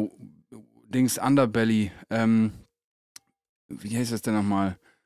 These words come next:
Wo er in, in, ähm, Skid Row und so die Leute da interviewt, die ganzen Junkies, diese kaputten.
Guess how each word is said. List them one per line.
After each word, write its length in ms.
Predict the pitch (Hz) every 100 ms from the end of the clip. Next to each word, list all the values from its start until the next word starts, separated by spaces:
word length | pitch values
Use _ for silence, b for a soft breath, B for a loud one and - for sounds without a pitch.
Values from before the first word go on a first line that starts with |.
| _ _ _ _ _ -
Wo 80 | 120
er 220 | 123 117
in, 160 | 123
in, 240 | 123 120 117
ähm, 420 | 117 117 110 107
Skid 340 | - - 156
Row 240 | - 117 113
und 120 | 110
so 80 | 117
die 100 | 113
Leute 420 | 113 123 131 113
da 120 | 104
interviewt, 480 | 104 104 104 110 98
die 80 | 107
ganzen 320 | 110 107 107
Junkies, 400 | 98 123 113 107
diese 240 | - 98
kaputten. 600 | 95 101 - 117 110 92